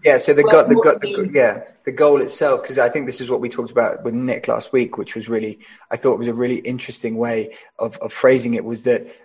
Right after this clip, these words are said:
Speaker 1: the, there's, um, there's a lot of outcomes that aren't diagnostic outcomes in a traditional medical sense, which is exactly what you just said, which is like my outcome,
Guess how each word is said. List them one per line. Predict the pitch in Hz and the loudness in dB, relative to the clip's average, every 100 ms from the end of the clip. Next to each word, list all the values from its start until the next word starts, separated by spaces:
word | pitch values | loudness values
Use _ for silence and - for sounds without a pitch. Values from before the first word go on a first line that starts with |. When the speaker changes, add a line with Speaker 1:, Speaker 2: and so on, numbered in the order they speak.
| _ | _
Speaker 1:
the, | 123 110 104 - | -2 0 -2 -2
there's, | 117 113 | -4 -2
um, | 123 113 110 - _ _ - _ _ - | -4 -4 -8 -16 _ _ -20 _ _ -2
there's | 127 120 | 0 2
a | 120 | 0
lot | 127 139 139 - | 2 2 2 0
of | - | -4
outcomes | - 135 135 - 117 117 | 0 0 -2 -8 -8 -6
that | 117 | -6
aren't | 120 117 - | -6 -6 -6
diagnostic | 113 113 117 - - | -8 -6 -10 -12 -14
outcomes | - 117 - 117 113 - | -10 -10 -10 -14 -14 -16
in | - 113 | -14 -12
a | |
traditional | 110 117 117 - 120 | -12 -10 -10 -10 -10
medical | 110 113 110 - - | -10 -8 -10 -14 -10
sense, | - 117 117 - | -8 -8 -10 -18
which | - 113 | -18 -16
is | |
exactly | 117 131 - - | -10 -6 -6 -8
what | 110 | -10
you | 113 | -10
just | 113 113 | -10 -8
said, | 113 110 | -8 -10
which | - 127 | -12 -14
is | - | -12
like | - 120 139 | -10 -10 -4
my | 143 | -2
outcome, | 117 - - 107 135 | -2 -4 -10 -12 -14